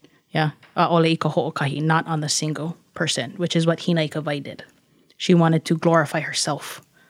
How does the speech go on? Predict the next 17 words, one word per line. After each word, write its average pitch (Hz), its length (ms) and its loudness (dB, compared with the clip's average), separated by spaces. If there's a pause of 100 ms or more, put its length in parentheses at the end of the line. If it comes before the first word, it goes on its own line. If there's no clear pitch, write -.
(200)
instead 165 300 4
of 156 100 0
thinking 165 280 0
of 156 100 -2
how 175 140 4
she 160 140 0
can 165 120 -6
save 160 220 -4
her 147 80 -10
people. - 420 -14 (960)
So - 120 0
how 180 140 4
can 226 180 8
we 190 140 10
apply 160 300 2
that 160 200 0
to, 160 240 2